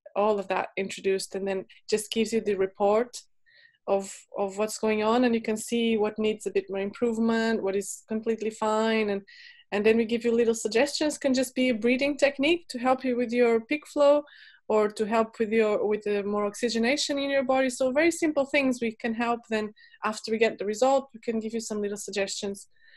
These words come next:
uh, which, which were developed by, by Doctor John Ogden. So I feel really blessed I can do this, because sometimes people are just tired, and they might just have lower, low hemoglobin levels. That's it.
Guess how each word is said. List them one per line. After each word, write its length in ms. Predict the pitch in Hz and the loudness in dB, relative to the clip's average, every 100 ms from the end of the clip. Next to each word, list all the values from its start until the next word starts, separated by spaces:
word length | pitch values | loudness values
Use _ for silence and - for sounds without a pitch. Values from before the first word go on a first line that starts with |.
| - - _ _ - _ _ | -20 -20 _ _ -20 _ _
uh, 340 | 196 196 190 185 | -6 -2 -2 -4
which, 340 | 190 208 - | -4 -4 -4
which 240 | - 220 208 | -4 -2 -2
were 100 | 196 | -2
developed 380 | 196 202 196 | 0 0 0
by, 260 | 190 185 190 185 | 0 -2 -2 -4
by 380 | 180 180 180 175 | -8 -8 -8 -10
Doctor 220 | 175 175 | -14 -16
John 220 | 175 180 | -12 -12
Ogden. 320 | 180 170 175 | -12 -12 -14
So 360 | 175 - 175 175 _ _ - - - | -14 -12 -12 -14 _ _ -20 -20 -6
I 40 | |
feel 180 | - 339 | 2 2
really 160 | 311 277 | 2 2
blessed 380 | 233 247 269 | 4 4 4
I 60 | 269 | 0
can 200 | 254 220 | 2 0
do 140 | 202 | 0
this, 240 | 180 190 220 | -2 -2 -4
because 480 | 226 220 233 - - - - _ _ _ _ _ | -4 -2 -2 -2 -12 -20 -20 _ _ _ _ _
sometimes 420 | - 302 330 311 302 | 0 2 6 4 4
people 220 | 269 262 | 2 4
are 60 | |
just 280 | 233 254 - | 4 0 -2
tired, 560 | 247 233 320 202 180 - - - - - _ | 2 4 6 6 2 -4 -14 -20 -20 -20 _
and 140 | 262 277 | -4 2
they 100 | 302 | 4
might 180 | 294 294 | 4 2
just 160 | 294 | 0
have 180 | - 269 | 0 0
lower, 500 | 233 247 277 294 262 - | 4 6 8 8 4 0
low 260 | 240 254 262 | 4 4 4
hemoglobin 600 | 240 240 294 330 320 285 | 2 0 0 2 2 2
levels. 260 | 220 196 | 2 0
That's 260 | 190 233 - | 0 -2 2
it. 180 | 294 262 | 4 4